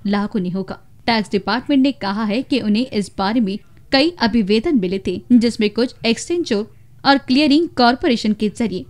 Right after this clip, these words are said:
लेन देन के मामले में आईटी अधिनियम की धारा उन्नीस सौ चालीस में शामिल टीडीएस के प्रावधानों को लागू करने में व्यवहारिक, व्यवहारिक कठिनाइयां हैं, क्योंकि इस तरह के ट्रांजैक्शन में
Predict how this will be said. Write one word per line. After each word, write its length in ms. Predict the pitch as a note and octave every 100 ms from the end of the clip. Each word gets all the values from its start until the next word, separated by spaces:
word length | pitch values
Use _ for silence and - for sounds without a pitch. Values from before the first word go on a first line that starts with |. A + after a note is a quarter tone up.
| A#3
लेन 240 | A#3 A3+
देन 180 | G#3 C#4
के 140 | D#4
मामले 420 | B3 G3 G3 B3+ C4+
में 200 | A#3+ C#4 A3
आईटी 300 | A3+ B3+ F4
अधिनियम 440 | G#3+ A3 G3 G3 -
की 80 | G3
धारा 300 | G3+ F#3+ G3+ B3 - -
उन्नीस 260 | B3+ B3+ -
सौ 80 | A3+
चालीस 420 | - A#3+ E4+ -
में 60 | E4
शामिल 420 | - A#3 A#3 C4
टीडीएस 480 | B3 A3+ G3+ G#3 C4
के 140 | C4+ B3+
प्रावधानों 520 | G#3 G3 F#3+ C4+ C#4
को 220 | A3 A#3+ - -
लागू 340 | B3+ C4 C4 G4+
करने 320 | - G3+ G#3
में 220 | G3 G#3+ G#3+
व्यवहारिक, 480 | G#3 G3+ G3 G#3 - -
व्यवहारिक 440 | A#3 G#3 G#3 A#3+ -
कठिनाइयां 540 | G3+ A3 G3 F3 F3+ F3+
हैं, 140 | - - - -
क्योंकि 300 | C4+ B3 B3
इस 120 | A#3
तरह 200 | A3+ A#3+
के 200 | C#4+ E4
ट्रांजैक्शन 680 | B3 A3 G#3+ A#3 F4 - B3
में 200 | G#3+